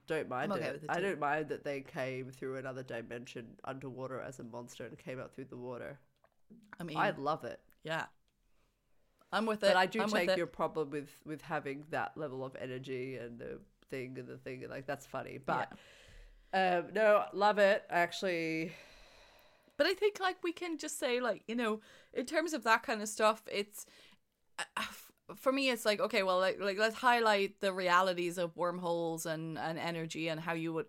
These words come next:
Speaker 2: ha-, like, what you need to, to have it stable, what you need to have it destabilized, blah, blah, blah. But, like, it's all speculative, or at least, you know, hypothetical slash mildly theoretical, um, in terms of real physics anyway. So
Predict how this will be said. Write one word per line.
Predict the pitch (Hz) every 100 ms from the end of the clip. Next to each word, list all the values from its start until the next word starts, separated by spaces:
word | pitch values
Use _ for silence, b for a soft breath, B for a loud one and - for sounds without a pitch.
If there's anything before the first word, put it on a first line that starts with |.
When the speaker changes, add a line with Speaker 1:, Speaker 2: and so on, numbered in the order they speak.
| -
Speaker 2:
ha-, | - 165 -
like, | 160 160 196
what | 202
you | 190
need | 175 170
to, | 175 165 - _ -
to | 165 160
have | 175
it | 175
stable, | - 175 160
what | 156
you | 156
need | 160 160
to | 170
have | 160 139
it | 185
destabilized, | 185 156 160 160 156 160 -
blah, | 165
blah, | 147
blah. | 160 196 185 B B B B
But, | 233 240
like, | 269 247 - _ - - _
it's | 240 254
all | 302 330
speculative, | - 196 208 208 175 165 156 156 - - - -
or | 175 165 165 160 -
at | 160
least, | 175 175 - - - 190
you |
know, | 165 160 156 156 -
hypothetical | 170 165 165 180 170 165 165 165
slash | - 170 123 - - -
mildly | 185 185 185 180 180 170 175
theoretical, | 165 170 160 165 165 156 139 147 B B B B B -
um, | 170 156 143 127 - _ _ 180
in | 175
terms | 170 160
of | 160 165 175
real | 180 165
physics | - 175 165 147 -
anyway. | 180 202 156 98 110
So | - 170 170 165